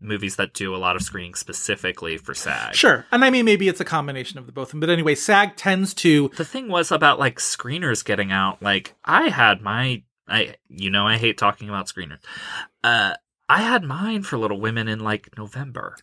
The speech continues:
Speaker 2: Oh, see, I, Little Women was one of the last ones that I got. I don't think I ever got a physical screener. I only got the digital, uh,
Speaker 1: I
Speaker 2: for
Speaker 1: think
Speaker 2: that.
Speaker 1: I had mine for Thanksgiving.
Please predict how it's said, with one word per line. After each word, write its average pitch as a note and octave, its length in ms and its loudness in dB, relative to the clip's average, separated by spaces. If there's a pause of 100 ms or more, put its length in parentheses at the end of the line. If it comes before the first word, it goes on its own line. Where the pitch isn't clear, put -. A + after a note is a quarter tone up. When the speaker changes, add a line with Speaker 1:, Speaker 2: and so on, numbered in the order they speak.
Speaker 2:
Oh, E3 160 6
see, D#3+ 220 2
I, E3+ 140 6
Little F3 280 4
Women E3+ 220 4
was C#3+ 100 -2
one C#3+ 120 -2
of B2+ 40 -6
the B2+ 60 -2
last A2+ 340 0
ones A2+ 280 -14
that - 100 -12
I A2 100 -10
got. - 200 -4
I D3 80 4
don't G3+ 180 6
think G3+ 160 2
I D3+ 100 6
ever C#3 200 4
got B2 200 4
a A#2+ 60 0
physical B2 400 -10
screener. A#2 280 -12
I A2+ 120 -10
only A#2+ 260 -14
got A#2 220 -8
the A#2+ 80 -14
digital, - 680 -16
uh, - 340 -10 (140)
Speaker 1:
I D3 120 2
Speaker 2:
for - 100 -10
Speaker 1:
think E3+ 180 -2
Speaker 2:
that. D#3+ 80 6
Speaker 1:
I C3+ 160 6
had B2+ 240 4
mine A2 220 4
for G2+ 240 -2
Thanksgiving. G2 680 -8